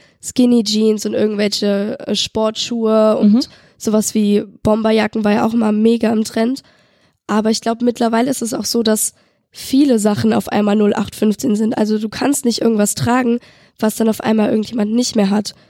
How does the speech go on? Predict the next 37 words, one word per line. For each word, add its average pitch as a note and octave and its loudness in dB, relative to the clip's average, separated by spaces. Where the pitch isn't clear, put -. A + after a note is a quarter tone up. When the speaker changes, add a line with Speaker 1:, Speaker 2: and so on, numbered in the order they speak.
Speaker 2:
Mhm. G3+ 2
Speaker 1:
Also A3 0
e-, - -2
egal, A#3+ 0
was A3 0
du A3+ -4
eigentlich G#3 0
anhast, G#3 0
das G#3+ -2
ist A3+ -4
in A3 2
einer G#3+ 2
gewissen A3 0
Weise G#3 0
null G#3+ 2
acht - -6
fünfzehn, A3+ -2
weil A3+ 2
es A#3 -2
halt G#3 0
momentan G#3 0
passiert, G#3+ -2
dass - -2
viele A3 2
Sachen G#3+ 0
auf G#3+ -2
einmal G#3+ 0
in G#3 2
die G#3 -2
Trends G#3+ -2
kommen. G3+ -4
Speaker 2:
Mhm. G3+ -4
Speaker 1:
Auf G#3+ -2
viele A3+ -2
verschiedene A3 2
Sachen G#3 0
in, G#3 0